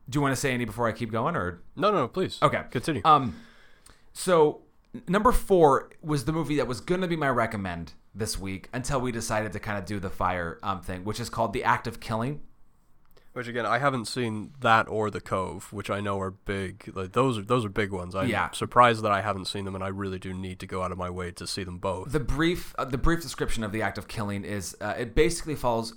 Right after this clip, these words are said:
Speaker 1: a couple of people, but specifically a man named Anwa-, Anwar Congo, who was, um, an executioner in Indonesia during the sixties, um, uh, when, uh, essentially this group of people, uh, eradicated the communists. They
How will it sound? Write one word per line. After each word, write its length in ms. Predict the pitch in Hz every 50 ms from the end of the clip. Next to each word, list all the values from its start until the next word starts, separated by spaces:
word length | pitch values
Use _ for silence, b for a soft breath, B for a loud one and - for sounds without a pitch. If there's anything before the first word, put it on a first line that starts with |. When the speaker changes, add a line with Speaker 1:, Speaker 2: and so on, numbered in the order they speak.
| -
Speaker 1:
a 80 | - 117
couple 400 | - - - - 190 - - 131
of 80 | 117
people, 160 | - 117 113 113
but 280 | 117 117 - - -
specifically 580 | - - - 143 110 123 123 - 131 127 117 117
a 140 | - 107 123
man 200 | 117 113 110 110
named 180 | 107 110 110 -
Anwa-, 420 | 107 113 120 127 123 123 - -
Anwar 460 | - 120 127 139 147 143 131 123 123 123
Congo, 640 | - - 123 120 113 98 98 90 82 82 85 B B B B B B B B
who 100 | - 143
was, 360 | 135 120 117 113 113 107 - -
um, 300 | - 120 104 98 95 82
an 100 | 104 113
executioner 760 | - 117 - - 123 113 - - 139 123 - - 113 107 107
in 100 | 98 101
Indonesia 680 | - 110 113 101 101 98 101 104 107 98 87 98 95 92
during 340 | 90 87 110 107 107 104 95
the 60 | 90
sixties, 760 | 87 - - 113 - - - - 98 95 92 85 82 - - b b b b b b -
um, 340 | 101 98 92 90 87 82 - - -
uh, 280 | - 110 98 90 90 87
when, 400 | - 113 107 101 101 101 - -
uh, 220 | 92 90 85 67 - - -
essentially 380 | - - - 113 101 - 110 101
this 160 | 95 101 -
group 160 | - - -
of 80 | - -
people, 380 | - 104 95 107 101 95 - -
uh, 140 | 95 92 -
eradicated 640 | 107 110 101 107 101 101 101 - - 104 98 95 82
the 60 | 92
communists. 600 | - - 90 87 90 90 87 82 80 82 - -
They 200 | - 92 95